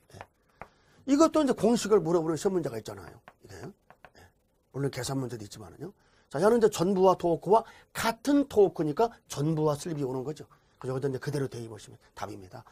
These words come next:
그래서 여기 슬립이 여러분 오 프로니까 영점영오. 그다음에 여기 이제 이 차 권선 저항은 영점오라고 이제 그대로,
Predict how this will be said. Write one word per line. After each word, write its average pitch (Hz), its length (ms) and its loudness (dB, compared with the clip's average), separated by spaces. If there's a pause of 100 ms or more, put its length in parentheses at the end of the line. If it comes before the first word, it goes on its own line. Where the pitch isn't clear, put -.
(160)
그래서 131 160 -6
여기 151 100 -2
슬립이 202 400 -4 (280)
여러분 135 180 -4
오 160 40 -2
프로니까 143 360 -4
영점영오. 117 760 -8 (420)
그다음에 175 260 -2 (240)
여기 123 160 -8
이제 110 120 -10
이 151 140 -8
차 160 180 -4
권선 135 420 -4
저항은 117 380 -8
영점오라고 113 1200 -10
이제 104 100 -8
그대로, 170 340 0